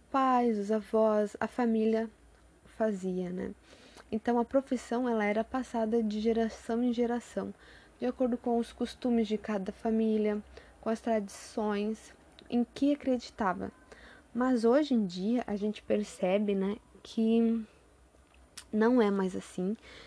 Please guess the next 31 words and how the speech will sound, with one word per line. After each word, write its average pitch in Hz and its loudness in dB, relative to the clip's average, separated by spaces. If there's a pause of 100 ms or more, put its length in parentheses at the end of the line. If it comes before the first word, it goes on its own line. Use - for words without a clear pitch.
(120)
que 226 -2
já 220 2
mudou 202 0
muito, 175 -4 (920)
que 247 4
hoje 262 4 (160)
o 262 2
indivíduo, 247 2 (120)
ele 240 4
é 233 4
capaz 214 -4
de 202 -4
tomar 196 -2
suas 190 -12
decisões, 196 -4
de - -4
decidir 214 -2 (240)
qual 277 0
o 233 -2
melhor, 196 -2 (600)
a 214 -2
melhor 196 4
profissão 190 -4
pra 175 -6
ele, 202 2 (1160)
de 226 -2
tomar 220 2
suas 208 -4
decisões, 196 -2
de 208 -2
escolher 208 2